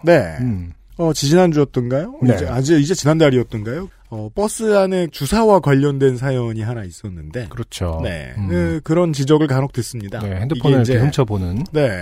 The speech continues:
Speaker 2: 음.
Speaker 1: 어, 다른 경우였다면은 충분히 위협을 느낄 수 있는 거 아니냐.
Speaker 2: 그렇죠.
Speaker 1: 이런 사연들 이렇게
Speaker 2: 네네.
Speaker 1: 얘기하시는데 실제로 저는 청취자들을 믿으면 그 결론이 달라진다고 생각해요. 어,
Speaker 2: 음.
Speaker 1: 이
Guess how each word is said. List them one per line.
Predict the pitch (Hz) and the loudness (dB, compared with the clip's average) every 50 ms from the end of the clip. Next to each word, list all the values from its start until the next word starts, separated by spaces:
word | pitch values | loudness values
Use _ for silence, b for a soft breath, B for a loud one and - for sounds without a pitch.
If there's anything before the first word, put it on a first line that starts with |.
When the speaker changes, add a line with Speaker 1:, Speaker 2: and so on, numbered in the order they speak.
| 80 | -6
Speaker 2:
음. | 95 90 85 82 82 b b b b b b b b - | -8 -8 -8 -10 -12 b b b b b b b b -10
Speaker 1:
어, | - 156 156 156 151 147 - | -8 -6 -4 -4 -4 -4 -4
다른 | - 147 156 190 214 214 | -2 0 0 0 0 2
경우였다면은 | 196 170 165 170 175 175 165 170 - - 151 139 139 139 139 147 151 | 2 4 4 4 4 2 0 0 0 0 0 2 2 0 0 -2 -4
충분히 | - - 196 190 190 190 175 | -4 -4 -2 0 0 2 2
위협을 | 135 131 143 151 156 147 | 4 4 4 4 2 2
느낄 | 127 127 - - 147 151 | 0 0 0 -2 -4 -4
수 | - - 139 | -4 -4 -4
있는 | 127 127 143 165 185 185 180 | -4 -2 -2 -4 -4 -2 0
거 | 170 156 | 2 2
아니냐. | 110 110 135 160 180 117 90 80 82 98 120 123 98 | 2 0 -2 -4 -4 -6 -6 -8 -8 -10 -12 -10 -8
Speaker 2:
그렇죠. | 87 120 110 - - 127 | -8 -8 -8 -6 -4 0
Speaker 1:
이런 | 127 131 131 | 0 0 2
사연들 | 127 151 156 156 135 - 180 180 98 202 196 - | 2 2 2 0 -2 -4 -6 -6 -6 -6 -4 -2
이렇게 | 120 107 - | -2 0 0
Speaker 2:
네네. | - 135 127 | 0 0 0
Speaker 1:
얘기하시는데 | 123 131 143 151 147 147 143 127 127 127 156 147 101 71 67 - B B B B B B B B B B | 0 0 -2 -2 -2 -4 -4 -4 -4 -4 -4 -4 -4 -6 -10 -14 B B B B B B B B B B
실제로 | - 185 185 - 214 208 208 185 | -6 -4 0 4 4 4 4 4
저는 | - 160 160 160 165 165 165 165 170 170 180 180 170 147 139 B B B B B B B B | 4 4 2 2 2 2 2 0 0 0 -2 -2 -4 -4 -6 B B B B B B B B
청취자들을 | - 196 208 220 - - 220 214 214 208 196 165 | -8 -8 -6 -4 -2 0 0 0 0 0 -2 0
믿으면 | 135 139 147 175 185 190 185 175 156 | 0 0 0 0 0 0 0 0 0
그 | - 160 | 0 -2
결론이 | 143 - 131 139 147 180 190 190 | 0 2 4 4 6 4 4 2
달라진다고 | 175 156 143 147 165 165 156 156 151 139 139 120 120 | 2 2 2 4 2 2 0 -2 0 0 0 0 0
생각해요. | 117 - 127 123 - - - 87 71 69 - | -2 -4 -6 -6 -6 -8 -10 -10 -10 -10 -8
어, | - 110 - 156 156 151 | -6 -4 -4 -4 -4 -6
Speaker 2:
음. | - - | -8 -8
Speaker 1:
이 | - 151 165 | -4 -4 -2